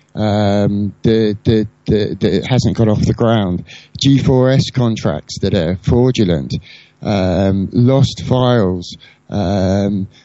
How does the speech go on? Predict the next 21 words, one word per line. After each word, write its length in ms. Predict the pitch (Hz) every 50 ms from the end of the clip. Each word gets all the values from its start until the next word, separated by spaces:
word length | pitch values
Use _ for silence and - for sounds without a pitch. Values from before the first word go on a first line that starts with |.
| _ _
and 240 | - 127 131 131 139
that, 240 | 156 160 156 - - 120
that's 480 | - 156 151 143 - - 165 135 - - - 131 117
one 260 | 127 143 143 143 139
department. 720 | 123 127 - - 135 135 135 131 - 95 92 80 69 - - _ _ _ _ -
Um, 420 | - 110 110 113 113 113 110 110 113 - - - _ _ _
and 160 | - 127 135
I 100 | 143 143
think 380 | 160 156 165 160 143 - - -
that, 460 | 131 127 123 120 113 - - - -
that, 300 | - 117 120 113 - - - _ _ _ _ - - - _ _ _
you 100 | - 123
know, 440 | 127 120 120 110 110 104 101 120 113 - -
with, 380 | 131 135 127 - - - -
with 240 | 139 143 135 - -
people 400 | - 135 123 - - 110 110 107
standing 480 | - - - 131 131 123 117 113 117 120
up 320 | 123 123 110 101 98 -
against, 680 | - 85 107 101 127 127 127 120 - - - - - -
I 100 | 113 117
mean, 200 | 117 127 117 110